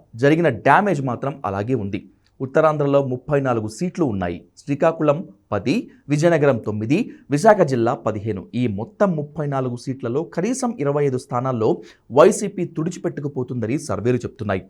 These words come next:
అసలు రాజధానిపై ఉత్తరాంధ్ర సామాన్య జనంలో ఆసక్తి కూడా లేదు. ఈ రాజధాని వల్లే ఉత్తరాంధ్ర మూడు జిల్లాల్లో క్రైమ్ రేట్ పెరిగిందని, కమ్మవాళ్లతో పాటు ఇప్పుడు రెడ్ల ఆధిపత్యం కూడా పెరిగిందని అక్కడి జనం భావిస్తున్నారు. ఈ రాజధాని గొడవ మనకెందుకంటూ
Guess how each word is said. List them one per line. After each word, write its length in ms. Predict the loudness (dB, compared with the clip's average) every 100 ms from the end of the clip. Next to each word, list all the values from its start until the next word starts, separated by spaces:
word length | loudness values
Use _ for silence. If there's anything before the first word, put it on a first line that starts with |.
| _ _ _ 0
అసలు 280 | 2 4 4
రాజధానిపై 680 | 4 4 4 2 2 0 0
ఉత్తరాంధ్ర 600 | -2 -4 0 0 0 -2
సామాన్య 520 | 0 -2 0 -2 -2
జనంలో 460 | -2 -2 0 0 0
ఆసక్తి 400 | -4 -4 -6 -6
కూడా 280 | -6 -6 -4
లేదు. 280 | -4 -6 -12 _ _ _ 0
ఈ 180 | 6 8
రాజధాని 520 | 8 6 2 -2 -2
వల్లే 340 | -4 -2 0
ఉత్తరాంధ్ర 580 | 0 -2 0 2 4 4
మూడు 240 | 0 2 0
జిల్లాల్లో 460 | 0 0 2 0
క్రైమ్ 420 | -2 0 0 2
రేట్ 220 | 2 2 2
పెరిగిందని, 580 | 2 2 0 -2 -4 -10 _ -4
కమ్మవాళ్లతో 560 | -2 2 4 4 4 0
పాటు 420 | 0 2 0 -2 -8 -4
ఇప్పుడు 380 | 0 4 4 4
రెడ్ల 260 | 2 6
ఆధిపత్యం 560 | 6 6 2 -6 -4 -4
కూడా 240 | -2 -2
పెరిగిందని 540 | 0 0 -2 -2 -4 -2
అక్కడి 360 | -2 -2 -4
జనం 260 | -2 0 0
భావిస్తున్నారు. 640 | -2 -4 -4 -4 -2 -2 -4 _ _ -4
ఈ 120 | 0
రాజధాని 680 | 2 2 4 4 4 4 2
గొడవ 320 | 0 2 2
మనకెందుకంటూ 920 | 2 0 0 2 2 0 -4 -6 -4